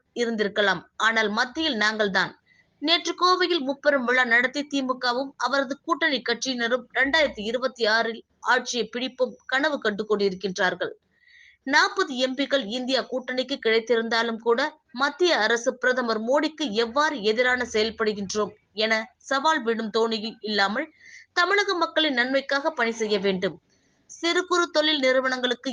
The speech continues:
இங்கு பிரச்சனை இருக்கின்றது. இதற்கு மத்திய அரசு மட்டுமே தீர்வு தர முடியும். கடுமையான மின்கட்டம் உயர்வு, சொத்து வரி உயர்வு என ஒவ்வொரு நாளும் மக்களை கசக்கி பிழியும் அரசாக இந்த அரசு உள்ளது. ஒவ்வொரு முறை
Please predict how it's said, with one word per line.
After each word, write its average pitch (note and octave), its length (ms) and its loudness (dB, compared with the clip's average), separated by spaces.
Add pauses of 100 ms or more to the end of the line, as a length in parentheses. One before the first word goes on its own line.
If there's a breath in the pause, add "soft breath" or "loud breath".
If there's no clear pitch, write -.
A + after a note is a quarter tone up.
இங்கு A#3+ 240 -4
பிரச்சனை C4 460 -2
இருக்கின்றது. G#3 580 -4 (240)
இதற்கு A#3 360 -4
மத்திய A#3 380 0
அரசு A#3 260 -2
மட்டுமே A3+ 460 -4
தீர்வு C4+ 300 -4
தர G#3 200 2
முடியும். F#3 380 -2 (720 soft breath)
கடுமையான F#4 540 4
மின்கட்டம் D4 540 0 (460)
உயர்வு, C4+ 440 0
சொத்து D#4 360 0
வரி C4 240 2
உயர்வு A3+ 400 -2 (580)
என D#4 160 2 (160)
ஒவ்வொரு E4+ 420 2
நாளும் C4 360 4
மக்களை B3 360 0 (480)
கசக்கி D4 400 -2
பிழியும் A#3+ 420 -2
அரசாக B3+ 500 0
இந்த G#3+ 260 -2
அரசு G#3+ 340 0
உள்ளது. F#3+ 360 -2 (600)
ஒவ்வொரு B3+ 400 4
முறை B3 260 2